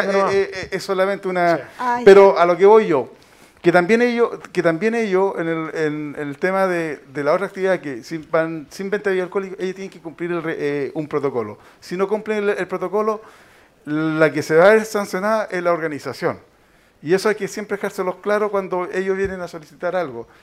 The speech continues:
Speaker 2: En este caso, la, las carreras de galgo, los organizadores, que el, que el sindicato de pescadores número uno, ellos tienen que hacer cumplir lo, eh,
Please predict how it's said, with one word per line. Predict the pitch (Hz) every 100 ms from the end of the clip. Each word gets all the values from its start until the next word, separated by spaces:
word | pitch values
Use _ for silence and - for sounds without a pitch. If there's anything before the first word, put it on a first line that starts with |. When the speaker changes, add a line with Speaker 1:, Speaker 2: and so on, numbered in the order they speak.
| _
Speaker 2:
En | -
este | 156 160
caso, | 196 196 196
la, | 175 165
las | 160 156
carreras | 170 185 185
de |
galgo, | 185 190 185 180 - - - _ _
los | 147
organizadores, | 147 147 139 - 185 185 139
que | 139
el, | 123
que | 143 131 151 131
el | 123 -
sindicato | 143 131 165 175 160
de | 147
pescadores | 147 139 147 160 160
número | 151 135 123
uno, | 190 156 165 - _ _ _ -
ellos | 190 214
tienen | 208 202 196
que | 180 160
hacer | 147 - 185
cumplir | 180 160 180 185
lo, | 180 160 151 - -
eh, | 139 139 123 120 113 110 123